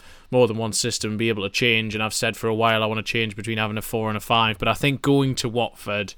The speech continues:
going to a team where Newcastle really need to win. Watford obviously had a very po-, had a positive result against Norwich at the weekend. I think just because Newcastle looked so much more comfortable when they, or at least more balanced when they shifted to that, I think he will move to it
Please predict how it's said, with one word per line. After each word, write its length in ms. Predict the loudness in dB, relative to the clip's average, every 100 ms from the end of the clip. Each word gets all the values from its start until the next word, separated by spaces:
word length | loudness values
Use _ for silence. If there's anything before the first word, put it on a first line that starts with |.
| -20 -20 -20 _
going 280 | -2 0 0
to 160 | -2 -6
a 20 |
team 340 | -2 -2 -2
where 140 | -2 -2
Newcastle 480 | -4 -4 -6 -6
really 260 | -2 0 0
need 220 | -2 -4
to 160 | -4 -6
win. 480 | -2 0 0 -2 -10 -16 -4
Watford 300 | -4 -2 -2
obviously 240 | -4 -4
had 80 | -4
a 40 | -2
very 180 | -4
po-, 200 | -6 -8 -6
had 140 | -4
a 40 |
positive 300 | -2 -4 -4
result 280 | -6 -4 -4
against 260 | -4 -6 -4
Norwich 260 | -2 -4
at 60 | -6
the 80 | -6
weekend. 600 | -6 -2 -2 -2 -6 -10 -16 -20 -6
I 80 | -4
think 260 | 0 -2 0
just 240 | 0 0
because 260 | -2 -2 -2
Newcastle 400 | -2 -2 -2 -4
looked 180 | -4
so 180 | -2 -2
much 200 | -2 -4
more 200 | -4 -4
comfortable 640 | -4 -6 -6 -6 -4 -2 -2
when 180 | -2
they, 140 | -4 -6 -4
or 160 | -2
at 60 | -2
least 280 | -2 -4 -10 -16 -20 -20 -16 -16 -16 _
more 260 | 2 2
balanced 720 | 6 6 6 4 -2 -4 -6 -10 -14 -20 _ _ _ _ -4
when 140 | -2
they 80 | 0
shifted 440 | 0 0 0 -4
to 100 | -2
that, 200 | 0 0
I 40 | 0
think 260 | -4 -6
he 100 | -4
will 400 | -2 0 0 -2 -4
move 300 | -4 -4 -4
to 160 | -6 -4
it 180 | -6